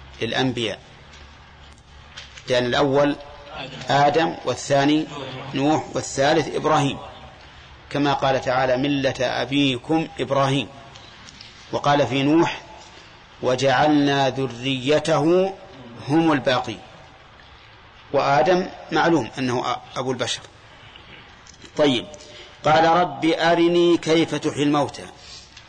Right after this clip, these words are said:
ربي مبتدأ،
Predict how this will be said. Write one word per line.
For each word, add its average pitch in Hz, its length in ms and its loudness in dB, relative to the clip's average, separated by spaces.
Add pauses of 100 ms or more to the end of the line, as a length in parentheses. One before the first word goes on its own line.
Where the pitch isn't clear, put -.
ربي 143 680 -2 (1500)
مبتدأ، 143 560 -2